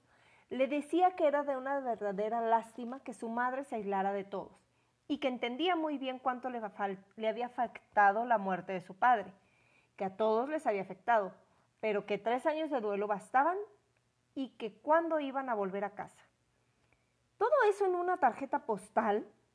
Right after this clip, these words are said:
preguntó Bree. No sabía mucho acerca de Julia. Aceptó que había abierto una pequeña florería hace tres años y que dos veces por semana se encargaba del arreglo de los ramilletes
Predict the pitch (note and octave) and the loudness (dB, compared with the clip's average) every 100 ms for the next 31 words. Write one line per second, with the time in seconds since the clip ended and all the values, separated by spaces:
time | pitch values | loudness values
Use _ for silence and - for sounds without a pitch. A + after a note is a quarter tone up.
0 | _ - G#3 F#3+ F#3 F#3 G3 G#3+ F#3+ _ | _ -8 -6 -6 -6 -4 -4 -8 -10 _
1 | _ _ _ _ _ _ _ _ _ _ | _ _ _ _ _ _ _ _ _ _
2 | A3+ C#4 C#4+ C4+ A#3+ A3+ G#3 G#3 G#3 F#3+ | -6 -6 -2 -4 0 0 0 -6 -8 -8
3 | F#3 - F#3+ F#3 G3+ G3+ F3+ - _ _ | -8 -4 -4 -2 -4 -6 -8 -12 _ _
4 | _ _ F#3+ F#3+ F#3+ F#3+ - G#3+ C4 - | _ _ -8 -6 -10 -8 -2 -2 -2 -8
5 | - F#3+ G3 F#3+ G3 F#3+ F#3+ G3+ G3+ G3+ | -4 0 0 0 -2 -4 -6 -8 -6 -8
6 | G3 F#3+ F#3+ F#3+ G3 F#3 G3+ G#3 F#3+ - | -8 -6 -6 -6 -4 -4 -4 -6 -8 -12
7 | _ _ _ _ _ _ G#3 F#3+ G3+ F#3+ | _ _ _ _ _ _ 0 0 -4 -10
8 | - A3 A3+ A3 C4 A#3 G#3+ A#3 - A#3+ | -2 0 0 -2 -4 -2 -6 -8 -14 -14
9 | - A3+ A#3 B3+ C4 B3+ B3+ - B3+ - | -4 -2 -2 -4 -6 -10 -14 -10 -10 -10
10 | B3 A#3 A#3 A#3 A3 G3+ F#3+ G3 G#3 A3+ | -6 -6 -6 -8 -8 -6 -4 -2 -2 -2
11 | A3 G3 F#3+ G#3 A#3+ A#3+ A3 F#3+ F#3+ F#3 | -4 -4 -6 -6 -6 -8 -8 -8 -6 -6
12 | F3 F#3+ G3+ A3 | -6 -6 -6 -10